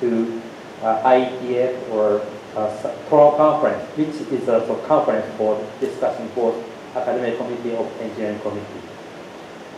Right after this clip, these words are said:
So this process can add, uh, some sort of trust to the specification of T L S one point three. This is a good, uh, uh, uh, study case, so with the collaboration between academia and the de-, development community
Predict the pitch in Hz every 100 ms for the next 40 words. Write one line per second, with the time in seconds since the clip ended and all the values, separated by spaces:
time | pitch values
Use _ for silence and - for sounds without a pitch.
0 | - 127 185 190 190 170 165 - - 139
1 | 135 135 - 127 120 110 107 - 131 123
2 | - - 113 - 123 147 - - - -
3 | 117 113 107 107 - - 131 - 139 123
4 | 120 107 120 113 101 107 104 101 - 98
5 | - - - - - - - 175 156 123
6 | 117 131 127 - 113 107 107 107 - -
7 | - - 113 107 107 104 - - - -
8 | - - - - - - 107 - 160 127
9 | - 120 107 - - - 104 104 110 127
10 | 127 - 110 - - - 120 117 120 120
11 | 117 110 107 107 - - 110 107 107 104
12 | 101 - - - - - 117 113 110 110
13 | 107 107 110 107